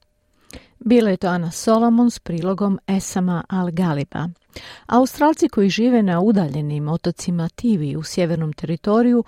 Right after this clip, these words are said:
suočavaju se s nekim od najviših stopa kriminala u zemlji. Lokalni starješine sada pokušavaju riješiti taj problem kroz inicijative koje će pružiti podršku obiteljima u zajednici.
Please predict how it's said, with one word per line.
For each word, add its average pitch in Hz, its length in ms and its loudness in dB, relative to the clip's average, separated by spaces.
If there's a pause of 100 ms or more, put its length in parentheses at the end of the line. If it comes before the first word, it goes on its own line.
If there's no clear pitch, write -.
(260)
suočavaju 262 800 2
se 190 220 -4
s - 120 -10
nekim 220 400 0
od 185 120 -2
najviših 220 600 2
stopa 185 380 -4
kriminala 170 560 -2
u 165 60 -2
zemlji. 156 420 -2 (680)
Lokalni 180 400 2
starješine 190 580 0
sada 190 300 -2
pokušavaju 214 720 0
riješiti 185 520 -2
taj 170 220 -2
problem 196 500 0
kroz 170 280 -4
inicijative 175 840 0
koje 233 320 0
će 196 420 -2 (100)
pružiti 226 480 -2
podršku 226 760 -2
obiteljima 196 800 -2
u 180 100 -2
zajednici. - 760 -6